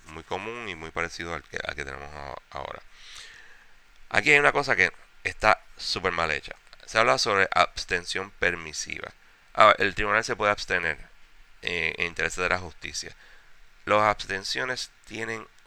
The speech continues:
unos parámetros específicos, no voy a entrar en eso, yo he bregado con eso muchas veces, bien complicado. Esto me parece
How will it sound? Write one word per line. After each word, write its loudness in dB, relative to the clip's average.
unos -10
parámetros -4
específicos, -10
no -6
voy -4
a -6
entrar -6
en -6
eso, -6
yo -2
he -4
bregado -4
con -10
eso -14
muchas -12
veces, -8
bien -2
complicado. 0
Esto -2
me 0
parece 0